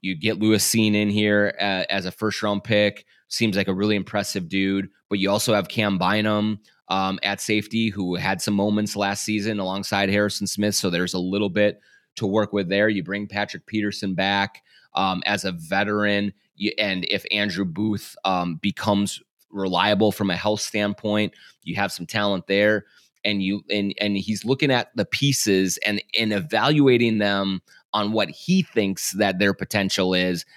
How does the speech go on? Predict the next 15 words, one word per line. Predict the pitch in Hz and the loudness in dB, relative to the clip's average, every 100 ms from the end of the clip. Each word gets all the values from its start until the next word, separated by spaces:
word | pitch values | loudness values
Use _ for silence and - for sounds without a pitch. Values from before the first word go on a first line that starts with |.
| - | -6
not | 104 117 | -2 0
what | 117 107 | 2 2
anyone | 110 107 98 98 | 2 2 2 4
else | 110 110 - | 2 2 -2
does. | 71 60 65 - | 0 0 -2 -4
And | 107 101 | -2 0
so, | - 107 98 92 - - - | 4 6 6 2 -8 -12 0
um, | 95 85 - 98 | 2 2 -4 -8
a | |
person | - 139 139 - 127 107 92 - _ - | 0 4 4 4 4 2 0 -6 _ 0
like | 113 120 | 2 6
Luke | 143 143 | 6 6
Kuechly, | 156 143 151 160 160 - _ | 4 2 4 4 4 -2 _
who | 139 113 98 90 _ _ - | 4 6 4 0 _ _ -2
is | 107 95 92 87 85 | 0 0 -2 -4 -8